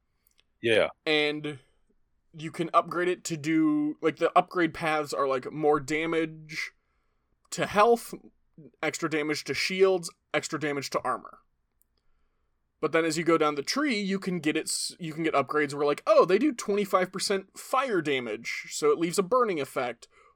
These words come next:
Speaker 2: or poison damage, so it leaves a poison effect. But once you do those upgrades on the tree, it's not that they're permanently upgraded, it's that those are upgrades you can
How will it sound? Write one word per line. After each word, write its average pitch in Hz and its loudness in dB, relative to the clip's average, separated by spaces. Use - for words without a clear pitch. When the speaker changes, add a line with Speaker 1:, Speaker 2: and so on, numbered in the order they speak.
Speaker 2:
or 190 2
poison 202 0
damage, 139 -4
so 131 -2
it 127 -4
leaves 151 -6
a 190 4
poison 202 -2
effect. 131 -6
But 170 4
once 202 4
you 214 0
do 226 2
those 190 6
upgrades 165 2
on 147 2
the 127 -4
tree, 240 -2
it's 175 -4
not 233 0
that - -20
they're 196 4
permanently 190 -4
upgraded, 226 0
it's 175 0
that 160 2
those 208 6
are 190 4
upgrades 160 0
you 160 -2
can 139 -8